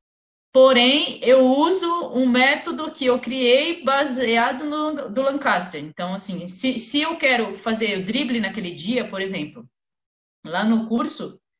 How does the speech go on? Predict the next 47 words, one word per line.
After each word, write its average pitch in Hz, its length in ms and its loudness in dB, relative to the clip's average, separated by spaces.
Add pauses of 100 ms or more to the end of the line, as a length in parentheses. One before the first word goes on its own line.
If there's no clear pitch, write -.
(340)
a 175 100 -8
gente 202 240 -8
colocou 208 380 -6
o 196 60 -6
drible 226 380 -2
e 214 120 -2
colocou 220 300 -4
assim: - 180 -6
ah, 185 180 -2
número 202 240 -2
um 262 180 0
vai 254 140 -2
ser 208 380 -6
crossover, 214 580 -2
número 208 260 -4
dois, 214 220 -4
between 208 300 -10
the 185 80 -4
legs 220 400 -4
e, 202 320 -6
e 170 520 -8
número 185 280 -8
três, 196 220 -8
behind 185 340 -6
the 175 100 -8
back. 120 260 -10 (800)
E, 160 480 -12
só 202 160 -6
que 233 60 -6
eu 220 60 -4
coloco, 220 480 -2
por 220 120 -6
exemplo, 185 380 -4
ah, 175 200 0
eu 165 120 -4
preciso 202 520 -10
que 226 140 -4
ele 214 120 0
melhore 208 300 0
o 254 100 -4
pocket. - 560 -4 (120)
Não 170 80 -14
vai 226 140 -2
ser 233 140 -2
só 233 180 2
o 226 60 4
drible. 131 460 -8